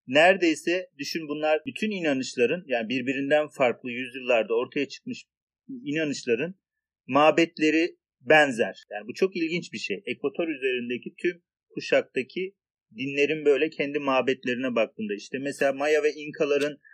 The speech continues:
medeniyetlerinde bakıyorsun üçgen şeklinde hani kürkler var. Bakıyorsun Orta Çağ, şey Avrupa'ya bakıyorsun yine ona benzer şeyler işte Mısır'da falan hani. Daha bu tarafa gidiyorsun Tibet ya da oralarda da yine benzer şeyler var.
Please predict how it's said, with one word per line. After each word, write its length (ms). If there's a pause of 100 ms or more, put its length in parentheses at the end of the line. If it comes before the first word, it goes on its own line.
(200)
medeniyetlerinde 840
bakıyorsun 600
üçgen 380
şeklinde 720
hani 340
kürkler 460
var. 280 (460)
Bakıyorsun 560 (120)
Orta 220
Çağ, 280
şey 340
Avrupa'ya 460
bakıyorsun 400
yine 220
ona 260
benzer 340
şeyler 420
işte 200 (600)
Mısır'da 580
falan 340
hani. 280 (500)
Daha 300 (140)
bu 80
tarafa 360
gidiyorsun 560
Tibet 320 (120)
ya 180
da 80
oralarda 520
da 60
yine 240
benzer 340
şeyler 380
var. 240